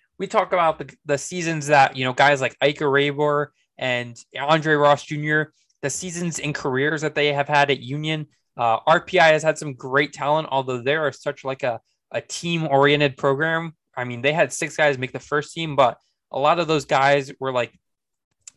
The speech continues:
gritty guys. And, you know, you're not gonna look at, like, the skill players necessarily for R P I as to, like, why they had the success, success that they had, but there's so much talent, you know, at all levels. And you see s-, even, like,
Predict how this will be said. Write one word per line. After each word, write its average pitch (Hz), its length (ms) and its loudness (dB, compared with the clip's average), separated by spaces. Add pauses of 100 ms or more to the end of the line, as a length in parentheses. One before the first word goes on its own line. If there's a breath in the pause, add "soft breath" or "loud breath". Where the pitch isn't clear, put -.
gritty 147 300 -4
guys. 135 680 2
And, 120 320 -6
you 123 100 -10
know, 123 80 -4
you're 120 140 -4
not 139 180 -2
gonna 123 160 -6
look 123 140 -4
at, 120 80 -4
like, 127 160 -6
the 135 80 -10
skill 139 320 -2
players 143 480 0
necessarily 147 640 -4
for - 160 -4
R 147 160 2
P 156 160 -2
I 147 160 2
as 131 140 -4
to, 131 100 -12
like, 123 200 -6 (300)
why 120 300 2
they 127 120 0
had 127 200 0
the 123 80 -4
success, 135 380 -8 (200)
success - 560 0
that 139 140 -4
they 131 120 -2
had, 127 360 2
but 123 220 2 (340 soft breath)
there's 175 180 -2
so 196 160 2
much 180 240 0
talent, 165 500 0
you 135 80 -8
know, 139 160 2
at 135 60 6
all 147 220 4
levels. 135 420 -2
And 131 100 -12
you 139 80 -10
see 185 180 -10
s-, 160 200 -10
even, 165 300 0
like, 143 240 2